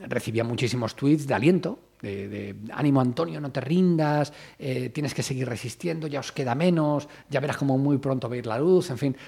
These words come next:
o, o maldiciendo a los S S, "Malditos nazis, malditos S S, ¿cómo pueden haceros eso?". La gente entró y, claro, fue una forma de llegar a un público que quizás,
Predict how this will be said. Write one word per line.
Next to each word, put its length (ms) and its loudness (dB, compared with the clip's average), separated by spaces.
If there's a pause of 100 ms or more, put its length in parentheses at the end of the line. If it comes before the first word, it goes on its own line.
(220)
o, 80 -8
o 220 -8
maldiciendo 580 4
a 40 4
los 160 -2
S 180 -6
S, 160 -8
"Malditos 440 -8
nazis, 380 -4
malditos 420 -8
S 180 -6
S, 160 -8
¿cómo 200 -8
pueden 220 -6
haceros 340 -10
eso?". 200 -6 (280)
La 120 2
gente 260 2
entró 340 -4 (360)
y, 100 -6
claro, 240 4
fue 160 2
una 140 4
forma 600 2 (480)
de 140 -4
llegar 240 2
a 60 2
un 120 0
público 420 4
que 160 -14
quizás, 640 -2